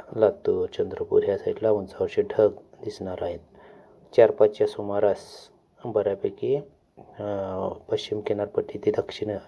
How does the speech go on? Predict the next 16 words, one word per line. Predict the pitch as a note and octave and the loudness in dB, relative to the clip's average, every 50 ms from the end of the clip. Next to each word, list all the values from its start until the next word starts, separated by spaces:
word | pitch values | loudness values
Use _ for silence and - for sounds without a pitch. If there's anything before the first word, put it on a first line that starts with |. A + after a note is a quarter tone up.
| - - - - - - - - - - | -20 -20 -20 -20 -20 -20 -20 -20 -8 0
भागामध्ये | G#2+ G#2 F#2+ F#2+ G2 G2+ G2 G2+ G2+ G#2 - G#2+ G2+ F#2 F2+ - - - _ _ - - - | 0 2 2 4 2 2 2 2 -2 2 4 4 4 4 2 -6 -12 -20 _ _ -20 -2 2
कर्नाटक | - G#2 G2+ F#2+ F#2 G2+ F#2+ | 2 2 2 0 -2 -2 -4
साईडला | - - - F#2+ - F#2 F#2+ F2+ | -2 -2 -4 -4 -2 0 0 0
पावसाचा | F2 - - - - - - F#2+ F#2 - - - F2+ F2+ F2+ | -2 -4 -10 -18 -6 -2 -2 -2 -2 -2 -8 -8 -8 -4 -2
जोर | G2 F#2+ | -2 0
वाढताना | G2 G2 F#2+ - - - - G#2 A#2+ C#3+ D3+ - - - | 0 0 -2 -4 -2 -4 -4 -2 -2 -4 -6 -8 -8 -8
दिसत | A#2+ - A#2+ - - - - | 0 0 0 4 4 2 2
आहे. | - - - - - - - - - - - - - - - - - - - - - _ _ _ _ - _ - A#2+ C3+ | 0 -6 -10 -16 -20 -20 -20 -20 -20 -20 -20 -20 -20 -20 -20 -20 -20 -20 -20 -20 -20 _ _ _ _ -20 _ 4 8 10
रात्रीतून | B2+ B2 A#2+ - - C#3 C#3 C#3 - D3 C#3+ C#3+ | 10 10 10 8 8 8 8 10 10 8 8 8
तसेच | C#3 C#3+ C3 - - C#3+ | 6 4 4 8 10 8
उद्या | C3+ B2 A#2+ A2+ A#2+ A2+ A2 | 8 8 8 6 6 6 6
पण | G#2 - A2 G#2+ G#2 G2+ - - _ _ _ - | 4 2 0 -2 -2 -6 -10 -14 _ _ _ -20
सोलापूर, | - - A#2 A2 G#2+ A2+ A2+ - - B2 A#2+ A#2+ A#2 | -2 0 2 4 4 4 2 2 2 0 2 2 2
बळ्ळारी | A2+ A2+ G#2+ G#2+ G#2+ G#2+ G#2+ G#2+ G#2+ | 2 4 4 6 6 6 6 4 4
ह्या | G#2+ G#2+ G#2 | 2 0 0
भागातून | G#2 G#2+ G#2+ G#2 G2 A2 G#2 - - A2+ A2 G2+ F#2+ G2 | 2 2 2 2 2 0 0 0 2 0 0 0 -2 -8